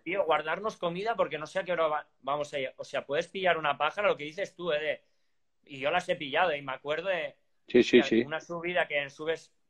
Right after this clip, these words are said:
Speaker 1: que antes cuando era, subías plato mediano y decir, "Hostia, no, es que no, no puedo
Speaker 2: No,
Speaker 1: subir,
Speaker 2: no hay.
Speaker 1: subo a pata, tío, muerto, pero muerto".
Speaker 2: Sí, sí, sí, sí. A mí me ha pasado, a mí me ha pasado,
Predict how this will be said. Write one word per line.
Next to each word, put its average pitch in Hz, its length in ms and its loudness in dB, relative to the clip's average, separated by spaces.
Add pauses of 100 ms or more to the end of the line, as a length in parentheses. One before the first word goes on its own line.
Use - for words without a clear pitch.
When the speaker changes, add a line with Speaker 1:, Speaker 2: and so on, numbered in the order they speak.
Speaker 1:
que 135 140 -8
antes 139 340 -8
cuando 131 240 -8
era, 139 200 -4 (420)
subías 147 380 -4
plato 147 300 -4
mediano 160 340 -6
y 180 40 -8
decir, 139 300 -10
"Hostia, - 340 -8
no, 123 260 -8
es - 120 -16
que 135 140 -2
no, 123 480 0 (140)
no 127 180 -4
puedo 156 160 4
Speaker 2:
No, 135 140 10
Speaker 1:
subir, 135 100 4
Speaker 2:
no 131 120 12
hay. 123 140 10
Speaker 1:
subo 147 140 8
a 151 80 6
pata, 175 340 6
tío, 165 200 0
muerto, 143 580 -4
pero 123 140 -8
muerto". 139 440 -4
Speaker 2:
Sí, 120 140 6
sí, 117 180 4
sí, 113 160 2
sí. 110 160 2
A 107 60 4
mí 139 140 10
me 160 60 12
ha 151 80 10
pasado, 120 280 6
a 120 40 4
mí 131 60 4
me 139 60 8
ha 143 60 6
pasado, 151 520 6